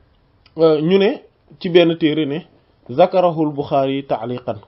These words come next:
wala rawahul Bukhari taaliqan, xadis bi de Imam Bukhari soloo na ko taaliqan, maanaam loolu lay tekki, mooy ne daf koo indi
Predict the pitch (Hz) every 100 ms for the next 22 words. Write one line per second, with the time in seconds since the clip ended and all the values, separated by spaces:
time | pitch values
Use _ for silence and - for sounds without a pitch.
0 | - 143 196 - _ _ _ _ 131 170
1 | 180 175 156 139 - 143 139 135 123 127
2 | 127 - 123 - 190 190 180 170 175 190
3 | 170 170 170 160 156 - 156 147 131 185
4 | - _ _ _ _ _ - 117 143 147
5 | - 110 104 123 127 135 131 120 120 -
6 | 127 139 156 202 160 135 139 151 143 147
7 | 214